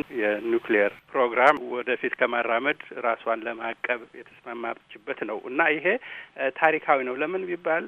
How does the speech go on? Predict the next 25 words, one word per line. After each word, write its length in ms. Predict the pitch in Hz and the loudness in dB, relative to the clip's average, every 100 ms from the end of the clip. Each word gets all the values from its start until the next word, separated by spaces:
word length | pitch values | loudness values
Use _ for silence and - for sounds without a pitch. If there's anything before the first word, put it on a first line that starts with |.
| - | -8
በተለይ 400 | 139 139 170 190 | -10 -8 -6 -6
በዩናይትድ 400 | 165 160 156 147 | -4 -4 -6 -12
ስቴትስ 300 | - 139 - | -10 -10 -8
እና 180 | 139 131 135 139 156 147 131 | -8 -2 0 -2 -6 -16 -16
በኢራን 440 | 127 131 143 135 131 | -8 -6 -4 -4 -4
መካከል 520 | 131 135 135 - 196 - - - | -4 -2 -2 -6 -10 -12 -20 -16
ትልቅ 360 | 285 381 349 - - 147 | -8 -4 -4 -6 -6 -2
የቆየ 480 | 160 - 160 156 156 | 0 0 0 2 0
ቁርሾ 300 | - 151 - - 139 - | -2 -8 -8 -4 -4 0
አለ። 260 | 131 127 120 101 - 143 120 | 2 2 0 -8 -10 -8 -6
ሁለቱ 360 | 151 165 - - 175 175 | -2 -2 -2 -6 -6 -6
የሚያስታውሷቸው 920 | 147 151 - 160 143 - 143 - 156 | -6 -6 -4 -4 -4 0 -2 0 -4
የተለያዩ 520 | 147 147 139 139 135 | -2 2 2 2 0
ታሪኮችን 640 | - 131 127 135 127 139 | 2 2 2 -4 -4 -6
ነው። 140 | 113 101 _ | -6 -8 _
ኢራኖች 560 | - 135 143 151 185 - - - | -8 2 4 4 2 -2 -18 -20
ከአስራ 420 | - 123 117 123 127 | -6 -2 -2 -2 -4
ዘጠኝ 220 | 131 - | -4 -8
መቶ 140 | 127 135 | -8 -6
ሀምሳ 220 | 123 120 123 120 - | -8 -4 -4 -4 -8
ሦስት 320 | - 131 - | -10 -10 -8
ዓመተ 260 | 139 120 - | -8 -8 -8
ምህረት 300 | 120 120 110 - | -8 -6 -10 -10
ጀምሮ 300 | 127 120 131 160 - - | -10 -8 -6 -6 -6 -8
አሜሪካኖችና 760 | 123 123 120 123 113 - 123 | -4 -4 0 -2 -2 -8 -8